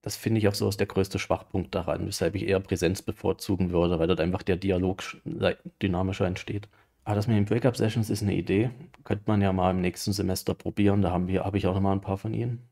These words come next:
Das war jetzt erstmal die Evaluierungsbögen. Wie gesagt, waren jetzt, äh, nur neun An-, neun Rückläufer, aber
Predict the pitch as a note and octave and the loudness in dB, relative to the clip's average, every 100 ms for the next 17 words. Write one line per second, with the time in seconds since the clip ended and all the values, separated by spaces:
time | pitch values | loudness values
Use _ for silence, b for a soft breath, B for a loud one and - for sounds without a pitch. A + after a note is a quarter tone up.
0 | _ - C3+ B2 A#2 A2 - G#2+ G2+ F#2+ | _ -6 0 2 2 0 -2 -2 -2 0
1 | E2+ - D3+ C#3+ - B2+ C3+ D3+ D3 - | 2 4 4 2 2 2 4 4 2 0
2 | - G#2 G2+ G2 G2 - F2 F#2 F#2 F#2 | 0 2 6 6 6 2 2 2 4 4
3 | F#2 F#2 F#2+ F#2 G2+ G#2 - A#2+ G#2+ G#2+ | 4 4 4 4 2 0 -4 -2 0 0
4 | A#2+ A#2+ A2+ A2+ A2+ F#2 F#2 F#2 F2+ G2+ | 0 2 2 4 2 2 4 4 2 -2